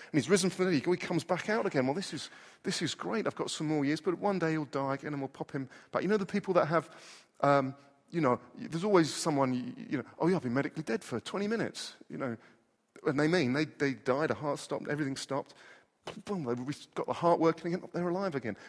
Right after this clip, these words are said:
But you know that those people have, have, have kind of died, gone into the cave, they've come out. You know they're gonna go back in again at some point, don't they? N-, none of the people that you ever speak to that's medically dead for twenty-eight minutes, none of them are claiming, "I'm,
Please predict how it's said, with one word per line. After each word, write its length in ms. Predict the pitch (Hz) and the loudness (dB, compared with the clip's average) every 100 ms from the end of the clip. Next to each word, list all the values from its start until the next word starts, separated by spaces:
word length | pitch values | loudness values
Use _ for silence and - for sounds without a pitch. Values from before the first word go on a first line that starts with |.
| - | 2
But 140 | 202 | 4
you 80 | 220 | 6
know 220 | 240 226 | 6 8
that 160 | 143 139 | 6 4
those 160 | 180 | 0
people 260 | - 190 151 | 0 -2 -2
have, 80 | - - | -4 -6
have, 160 | 131 110 - | -6 -6 -12
have 120 | - | -12
kind 160 | - 151 | -6 -6
of 120 | 110 | -2
died, 280 | 156 180 196 | 2 2 2
gone 140 | 131 | 2
into 180 | 143 151 | 0 -2
the 80 | 143 | -6
cave, 360 | - 165 175 - - | -2 2 2 0 -16
they've 140 | - - | -8 -4
come 140 | 175 | 2
out. 140 | 170 170 - | 2 0 0
You 80 | 190 | 4
know 200 | 233 214 | 6 6
they're 100 | 165 | 6
gonna 180 | 170 | 4
go 140 | 151 151 | 4 4
back 280 | 135 147 196 | 2 -2 0
in 100 | 190 | 0
again 220 | 113 98 | 2 -2
at 100 | - | -4
some 160 | 123 | -8
point, 240 | 101 107 98 | -8 -8 -6
don't 180 | 139 104 | -6 -6
they? 160 | 92 - - _ - | -10 -12 -20 _ -6
N-, 180 | 160 170 | -2 2
none 160 | 190 214 | 4 6
of 60 | |
the 60 | 180 | 4
people 240 | 165 156 | 0 0
that 80 | 147 | 2
you 100 | 156 | 4
ever 120 | 175 | 4
speak 300 | 151 - 165 | 2 -2 -2
to 60 | - | -2
that's 160 | - | -10
medically 360 | 127 139 156 156 | -2 0 -2 -4
dead 200 | - 160 | -8 -10
for 120 | - | -10
twenty-eight 540 | - - - 147 156 135 | -12 -10 -4 -2 -2 -2
minutes, 320 | 175 110 - - - | -4 -6 -10 -20 -10
none 160 | 165 208 | -2 4
of 80 | 202 | 4
them 140 | 131 | 4
are 40 | 127 | -2
claiming, 380 | 151 143 104 | -4 -4 -4
"I'm, 200 | 110 127 | -4 -6